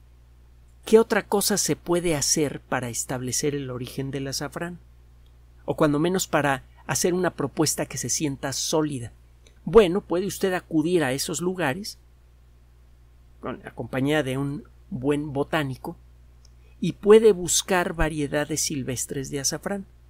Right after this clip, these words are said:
El maíz, por ejemplo, se originó en el, en lo que ahora es el centro, el, el suro-, suroeste de México.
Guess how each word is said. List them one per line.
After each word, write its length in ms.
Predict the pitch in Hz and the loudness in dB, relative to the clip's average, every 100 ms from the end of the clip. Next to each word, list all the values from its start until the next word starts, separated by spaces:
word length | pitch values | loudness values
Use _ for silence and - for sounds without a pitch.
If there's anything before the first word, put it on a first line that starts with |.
| - - - - | -20 -20 -20 -6
El 160 | 185 160 | 0 2
maíz, 280 | 175 208 - | 4 4 2
por 160 | 208 | 0
ejemplo, 340 | 175 185 180 185 | 0 -2 -4 -4
se 160 | 165 | -2
originó 540 | 135 127 143 143 160 - - - | -2 -4 -2 0 0 -4 -16 -8
en 240 | 143 135 | -6 -4
el, 360 | 131 127 123 143 - - - - - - - - - - - - - | -2 -2 -4 -8 -18 -20 -20 -20 -20 -20 -20 -20 -20 -20 -20 -10 0
en 140 | 151 | 4
lo 140 | 156 | 4
que 140 | - 160 | 6 4
ahora 440 | 160 190 202 196 | 6 6 4 2
es 360 | 175 185 - - | 0 -2 -4 -8
el 180 | 156 147 | -8 -8
centro, 840 | - - 190 180 - 190 185 190 - - - - - - - - - - | -6 -2 -2 -2 -4 -2 -2 -4 -10 -20 -20 -20 -20 -20 -20 -20 -20 -6
el, 400 | 170 - 196 - | -4 -2 -2 -2
el 180 | 170 165 | -4 -4
suro-, 460 | - - 185 175 - - - - - - - - - - 415 415 233 233 - - - - - - - - - - - - - - | -4 -2 0 0 -2 -16 -16 -20 -20 -20 -20 -20 -20 -20 -16 -10 -6 -6 -8 -12 -20 -20 -20 -20 -20 -20 -20 -20 -20 -20 -20 -20
suroeste 760 | - - 196 175 180 190 - 147 | -8 -4 2 6 8 8 4 0
de 100 | 127 | -2
México. 560 | 117 123 - - - | -6 -10 -16 -18 -20